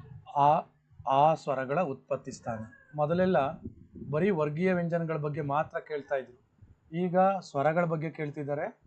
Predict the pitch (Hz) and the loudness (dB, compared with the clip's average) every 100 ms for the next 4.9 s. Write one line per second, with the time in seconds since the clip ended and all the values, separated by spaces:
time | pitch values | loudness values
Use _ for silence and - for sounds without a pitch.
0 | - - - - 139 160 151 170 165 151 | -20 -18 -16 -6 -2 -2 -2 -2 -2 -2
1 | 147 147 143 135 135 180 147 131 123 120 | -4 -4 -6 -8 -8 -8 -6 -8 -8 -12
2 | 123 190 - - - - 160 165 160 190 | -12 -12 -16 -20 -20 -16 -8 -6 -2 -2
3 | 190 156 151 147 170 170 156 165 156 151 | 0 -4 -4 -2 -2 -2 -6 -6 -6 -6
4 | 147 135 135 - - 143 120 170 220 | -6 -6 -10 -12 -6 -4 -4 -8 -10